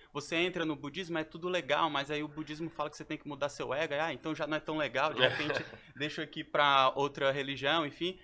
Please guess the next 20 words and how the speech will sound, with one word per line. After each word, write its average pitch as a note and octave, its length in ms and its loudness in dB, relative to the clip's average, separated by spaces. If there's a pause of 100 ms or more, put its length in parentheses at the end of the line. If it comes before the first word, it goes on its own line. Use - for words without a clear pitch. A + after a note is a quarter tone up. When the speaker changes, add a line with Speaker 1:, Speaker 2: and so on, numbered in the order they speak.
(200)
Speaker 1:
Testei G#3 320 0
um A3 80 -2
pouco. G3+ 420 0 (560)
Ah, D#3+ 1160 4
no D#3+ 120 -4
final F3+ 260 -4
das F3 240 -4
contas, C#3+ 840 -4
é, B2+ 840 0 (400)
o C3 100 -12
que - 100 -6
eu D3+ 60 -2
mais D#3 200 2
me F3 60 -6
identifiquei D#3 460 -4
foi D#3 140 -8
com F3+ 120 -4
o - 40 -8
budismo D3+ 340 -6
Kadampa, D#3 680 -2